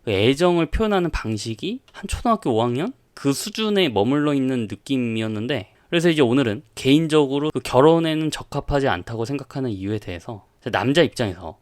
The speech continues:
한번 이야기를 해보도록 하겠습니다. 자, 첫 번째는 남편 기죽이는 사람. 개인적으로 이것만큼 최악은 없다고 보는 게,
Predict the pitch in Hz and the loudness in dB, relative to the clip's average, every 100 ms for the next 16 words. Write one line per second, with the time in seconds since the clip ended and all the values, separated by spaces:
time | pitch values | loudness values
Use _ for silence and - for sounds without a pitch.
0 | _ - 143 113 123 104 107 101 101 127 | _ -8 0 0 0 -4 -4 -2 -4 -4
1 | 131 131 - _ - 151 - 90 - - | -2 -2 -4 _ -8 -6 -6 -10 -14 -20
2 | - - - 254 196 185 147 90 - 98 | -10 -8 -2 -2 0 0 0 -4 -6 0
3 | 127 143 165 165 139 - - 123 139 117 | 2 0 -2 0 -2 -4 -8 -6 -2 -2
4 | 98 95 85 - - 151 196 190 175 175 | -4 -10 -18 -14 0 6 6 6 4 4
5 | 190 107 90 - 127 208 208 196 - 185 | 0 0 -4 -6 0 4 4 4 2 -2
6 | 170 - 240 226 202 185 139 - 101 - | -2 0 2 2 2 -2 -2 -4 -4 0
7 | 147 131 - 101 107 123 92 | 0 0 -4 -4 -4 -8 -10